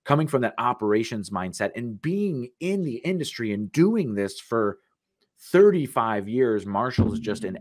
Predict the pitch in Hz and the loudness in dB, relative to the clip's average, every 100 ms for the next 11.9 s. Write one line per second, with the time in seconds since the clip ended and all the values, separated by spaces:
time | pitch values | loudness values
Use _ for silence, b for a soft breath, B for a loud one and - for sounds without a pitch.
0 | - 110 123 107 117 110 104 92 - 104 | -4 -2 0 -2 -2 -2 -2 -4 -6 -10
1 | 104 - 180 143 143 160 127 95 85 90 | -10 -6 -4 -2 0 2 2 0 -4 -4
2 | 95 - 80 73 - B B - 92 90 | -6 -8 -8 -10 -16 B B -2 0 0
3 | 98 113 127 147 135 143 139 147 135 147 | 0 0 0 0 4 6 6 2 -4 -4
4 | 135 - 147 147 147 - 127 123 123 110 | -6 -4 -4 -2 -4 -2 -2 2 2 4
5 | 123 123 B B - 95 92 90 95 113 | 4 4 B B -6 0 2 2 0 0
6 | 123 - 123 113 107 110 113 - 104 110 | -2 0 2 2 0 -2 -4 -6 -6 -4
7 | 101 101 92 98 95 104 - 90 85 92 | -2 -2 -2 -4 -2 -2 -2 -6 -6 -8
8 | 90 85 90 82 90 82 - 87 110 135 | -8 -6 -6 -4 -4 -6 -4 0 0 -2
9 | - - 90 85 82 B B B - - | -8 -8 -4 -2 -2 B B B -6 -2
10 | 117 - 90 82 117 143 147 139 139 139 | -2 -4 -8 -2 0 0 4 4 6 2
11 | 110 117 110 92 90 - 120 120 120 | 0 -2 -2 -2 -8 -8 -6 -4 -6